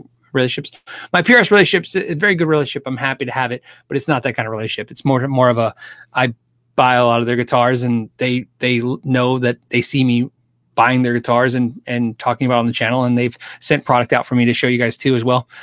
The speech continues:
And that's kinda about the end of that. Um, but I really like them, so I don't wanna say that. I just don't wanna get you guys any, you know, there's not gonna be any, um, Paul and Phil show anytime soon.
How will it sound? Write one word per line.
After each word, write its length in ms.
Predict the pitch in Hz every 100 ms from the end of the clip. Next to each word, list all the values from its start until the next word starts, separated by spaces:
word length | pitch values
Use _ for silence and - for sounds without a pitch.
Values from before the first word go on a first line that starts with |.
| -
And 80 | -
that's 160 | 165 -
kinda 260 | - 151
about 220 | 131 120 117
the 100 | 123
end 120 | 120
of 60 |
that. 200 | 113 107 - - - -
Um, 240 | 123 117
but 120 | 117 156
I 40 |
really 220 | 160 190
like 260 | 190 180 -
them, 200 | 117 110
so 160 | -
I 40 | 123
don't 100 | 135
wanna 120 | 127
say 200 | - 123
that. 160 | 107 104
I 20 |
just 220 | 117 -
don't 160 | 135 131
wanna 160 | 123
get 180 | 120 120
you 80 | -
guys 220 | 123 120
any, 340 | 123 117 120 _ _ -
you 100 | 120
know, 180 | 110 - _ _ _ _ _ _
there's 260 | - 110 -
not 500 | 120 123 123 131 120
gonna 160 | 135 120
be 180 | 127 123
any, 320 | 123 117 - _ _ _ _ - -
um, 320 | - 113 113 110 _ _ _ _ _ _ _ _ _ _ _ _ _
Paul 280 | - 135 127
and 120 | 123
Phil 200 | 117 120
show 260 | 113 120 113
anytime 380 | 110 107 120 117
soon. 260 | 113 104